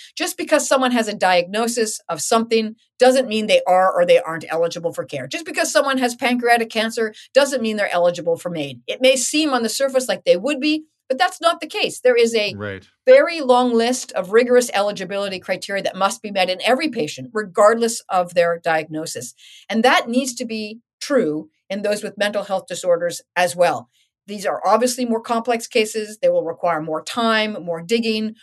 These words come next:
Speaker 1: more specialist, uh, interpretation, more expertise, more careful safeguards. And in the end, I need to be able to sleep at night as well.
Speaker 2: Hmm.
Speaker 1: But I do think, and I have come across cases, um,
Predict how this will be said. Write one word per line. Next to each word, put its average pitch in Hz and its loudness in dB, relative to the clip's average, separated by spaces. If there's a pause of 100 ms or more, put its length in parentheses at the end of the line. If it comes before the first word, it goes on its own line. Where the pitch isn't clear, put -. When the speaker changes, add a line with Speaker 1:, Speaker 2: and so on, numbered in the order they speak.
(160)
Speaker 1:
more 165 -4
specialist, 220 -2
uh, 190 0
interpretation, 208 -6
more 160 -8
expertise, 220 -4 (280)
more 240 2
careful 233 0
safeguards. 180 0 (180)
And 214 -2
in 220 2
the 226 4
end, 254 2
I 226 0
need 240 0
to 233 -4
be 220 -4
able 202 -4
to - -12
sleep 269 -6
at 175 0
night 170 -4
as 170 -8
well. 180 -2 (240)
Speaker 2:
Hmm. 110 -8 (220)
Speaker 1:
But 226 4
I 233 6
do 294 -2
think, 196 0
and 185 -8
I 185 2
have 196 -6
come 285 -2
across 190 -2
cases, 170 -6 (320)
um, 165 -8